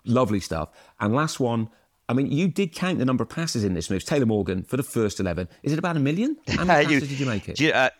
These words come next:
Speaker 2: uh, seventeen passes I made it, but, um, I mean, you, you, you, you might have to V A R that one. That's where I had it.
Speaker 1: Yep.
Speaker 2: Seventeen.
Speaker 1: But
Speaker 2: What a goal.
Speaker 1: loads of passes, keep the ball, and,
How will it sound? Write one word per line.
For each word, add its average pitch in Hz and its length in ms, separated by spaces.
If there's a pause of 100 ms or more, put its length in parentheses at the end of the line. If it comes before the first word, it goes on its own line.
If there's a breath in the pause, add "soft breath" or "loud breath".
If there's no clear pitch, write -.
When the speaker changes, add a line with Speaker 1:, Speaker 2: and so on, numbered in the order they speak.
(140)
Speaker 2:
uh, 123 300 (460)
seventeen 135 720
passes 113 460
I 101 140
made 98 280
it, 110 140
but, - 320
um, 120 220 (240)
I 113 100
mean, 120 140
you, 117 100
you, 117 300
you, 113 280
you 110 140
might 117 140
have - 100
to 120 100
V 107 120
A 104 180
R 101 160
that 90 180
one. 98 260 (540)
That's - 200
where 95 100
I 87 80
had 85 200
it. - 120
Speaker 1:
Yep. - 160
Speaker 2:
Seventeen. 90 580 (180)
Speaker 1:
But 143 120
Speaker 2:
What 101 200
a 104 40
goal. 131 180
Speaker 1:
loads 165 180
of 156 80
passes, 101 420
keep - 300
the 131 60
ball, 113 540
and, 104 400